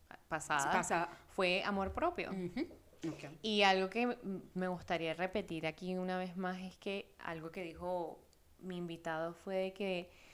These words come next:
Speaker 1: cuando comienzas a entender realmente lo que es el amor, dejas de ser el, el pasajero de tu vehículo y comienzas a ser el conductor.
Speaker 2: Wow.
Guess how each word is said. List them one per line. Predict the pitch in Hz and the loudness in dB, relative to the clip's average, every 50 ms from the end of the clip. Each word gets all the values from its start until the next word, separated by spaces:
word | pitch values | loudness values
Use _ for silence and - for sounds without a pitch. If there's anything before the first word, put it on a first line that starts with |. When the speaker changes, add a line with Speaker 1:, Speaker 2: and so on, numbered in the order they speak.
| - - - | -20 -20 -4
Speaker 1:
cuando | - - 208 202 202 196 | 0 2 4 4 4 2
comienzas | - 208 202 202 196 196 196 196 - 220 | 2 2 2 2 2 0 0 -2 -2 -2
a | 233 254 | 0 0
entender | 247 240 - 226 208 190 185 180 | 0 0 -2 -2 0 0 -2 -2
realmente | 185 190 190 196 196 196 202 196 - 208 | -2 -2 -2 -2 -2 -2 -4 -4 -4 -4
lo | 214 208 | -4 -4
que | 214 202 180 | -4 -6 -6
es | 165 175 185 | -6 -6 -6
el | 185 196 | -4 -2
amor, | 208 214 214 208 185 160 - 165 - - - - - - _ - - - - - - - - - - - - - - - | 0 0 2 2 2 0 -2 -6 -14 -20 -20 -20 -20 -20 _ -20 -20 -20 -20 -20 -18 -18 -18 -18 -18 -20 -20 -20 -18 -8
dejas | 170 180 180 175 175 190 196 190 | -4 -2 -2 -2 -2 -6 -6 -6
de | 220 220 | -6 -6
ser | 202 - - 190 170 170 170 170 175 175 - - - - - | -6 -6 -6 -4 -4 -4 -4 -6 -6 -8 -12 -16 -20 -18 -12
el, | - 170 165 160 160 156 156 156 - - - | -8 -8 -6 -6 -6 -8 -10 -12 -14 -12 -10
el | - 170 165 | -10 -10 -6
pasajero | - - 190 185 185 - 170 151 175 175 185 190 196 196 | 0 0 0 0 0 -4 -6 -4 -2 -2 -2 -2 -2 -2
de | 202 202 | -4 -4
tu | - 214 202 | -2 -2 -2
vehículo | 202 196 196 202 196 185 185 - - 160 156 160 160 - - - - _ _ - - - - - - - - - - - | -2 -2 -2 -2 -4 -4 -6 -8 -8 -8 -8 -8 -12 -16 -20 -20 -20 _ _ -20 -20 -20 -20 -20 -20 -20 -20 -20 -18 -16
y | 175 | -10
comienzas | - 185 180 170 156 151 - 170 170 | -6 -4 -4 -4 -4 -4 -6 -8 -8
a | 165 | -6
ser | - 170 156 | -4 -4 -2
el | 151 151 147 | -2 -4 -6
conductor. | - 165 160 151 143 143 - - - 131 - - - - - - | -6 -6 -6 -8 -10 -12 -12 -10 -10 -10 -10 -10 -16 -20 -14 -8
Speaker 2:
Wow. | - 165 143 139 | -6 -6 -6 -6